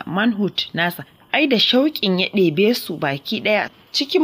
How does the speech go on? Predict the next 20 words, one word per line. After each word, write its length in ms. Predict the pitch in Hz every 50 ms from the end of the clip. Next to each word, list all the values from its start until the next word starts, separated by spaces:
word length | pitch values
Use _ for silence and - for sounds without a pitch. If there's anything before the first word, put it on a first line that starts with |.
| 311 302
mintuna 600 | 320 339 370 359 - 392 403 381 285 175 - -
tuni 300 | - - 220 240 277 262
cikin 380 | - - 247 - 285 269 277 285
less 200 | 285 294 302 269
than 240 | 247 202 175 160 160 -
one 300 | 135 139 190 220 247 269
seconds 420 | 269 - 247 233 - 208 170 151
wani 240 | 160 185 208 226 226 214
quick 240 | 220 320 330 330 -
electric 500 | - 196 208 208 - - 247 226 226 -
sperm 360 | - - - - 208 196 185
ya 100 | 180 190
yi 280 | 214 233 226 - 196 160
circulating 760 | 156 - 170 156 156 - 175 180 202 233 233 - - 160 147
daga 180 | 147 139 135 147
wurin 360 | 151 156 185 190 202 165 147
ya 80 | 156 180
haura 380 | 196 233 262 294 311 247 180 170
musu 320 | 175 190 190 - - 156
zuwa 260 | 156 165 208 226 196